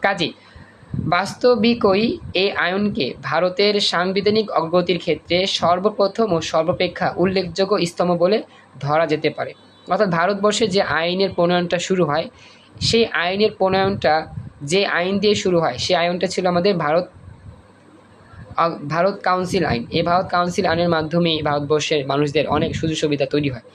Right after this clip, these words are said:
আইনের পদক্ষেপ নেওয়া, আইন মতো চলার জন্য অনেকটা সুযোগ তৈরি হয়। এই জন্য এই আইনটা ভারতবর্ষের সকলের কাছে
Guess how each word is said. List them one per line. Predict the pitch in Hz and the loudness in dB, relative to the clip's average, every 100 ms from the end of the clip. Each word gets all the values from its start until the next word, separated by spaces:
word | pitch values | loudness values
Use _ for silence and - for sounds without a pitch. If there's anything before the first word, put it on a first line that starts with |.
| - - - | -20 -20 -12
আইনের | 131 143 160 170 190 277 - - - | -6 -4 0 0 0 -2 -12 -16 -2
পদক্ষেপ | 156 151 156 151 143 | 0 0 0 -2 0
নেওয়া, | 143 139 | 0 0
আইন | - 143 151 | 0 -2 0
মতো | 156 147 165 | 0 0 0
চলার | 147 143 147 | 2 2 2
জন্য | 139 160 180 | 0 -2 0
অনেকটা | 131 143 147 - 175 - - - - | 0 -2 -2 -2 -4 -6 -18 -20 -14
সুযোগ | - 208 214 - | -4 -2 -2 -2
তৈরি | 165 127 | -2 -2
হয়। | 113 - - | -8 -14 -4
এই | 180 | -2
জন্য | 185 226 | 2 2
এই | 202 | 4
আইনটা | 180 175 170 | 4 2 0
ভারতবর্ষের | 180 156 160 151 170 170 160 143 | 0 2 0 2 0 2 0 0
সকলের | 156 175 185 | 0 2 2
কাছে | - 147 - | 2 -2 -2